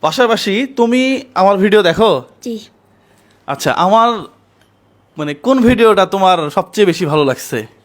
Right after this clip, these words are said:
Speaker 2: ও একজন বাচ্চাকে আপনি চিকিৎসা করেছেন না টাকা দিয়ে, ওইটা।
Speaker 1: আহ, কত বছরের বাচ্চাকে?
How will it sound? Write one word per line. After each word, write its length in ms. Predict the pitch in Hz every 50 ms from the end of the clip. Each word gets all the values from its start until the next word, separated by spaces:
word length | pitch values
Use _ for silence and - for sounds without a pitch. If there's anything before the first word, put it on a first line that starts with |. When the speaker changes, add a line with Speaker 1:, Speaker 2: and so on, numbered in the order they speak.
| _ _ -
Speaker 2:
ও 60 | 285
একজন 400 | 302 302 302 285 254 311 302 302
বাচ্চাকে 420 | 262 285 277 277 - 294 285 302 294
আপনি 280 | 285 285 294 294 294
চিকিৎসা 420 | 285 - 277 247 262 247 - 294 269
করেছেন 380 | 277 285 285 277 - 294 285
না 220 | 285 294 294 262 226
টাকা 280 | - - 247 233 254
দিয়ে, 340 | 247 240 277 277 262 233 208
ওইটা। 320 | 208 208 220 226 220 208 202
Speaker 1:
আহ, 920 | 196 _ _ _ _ _ _ _ _ _ _ _ _ _ _ _ - 135
কত 200 | - 180 175 196
বছরের 420 | 196 180 160 165 - 190 175 175 165
বাচ্চাকে? 520 | 160 147 - - 127 - 113 107 107 107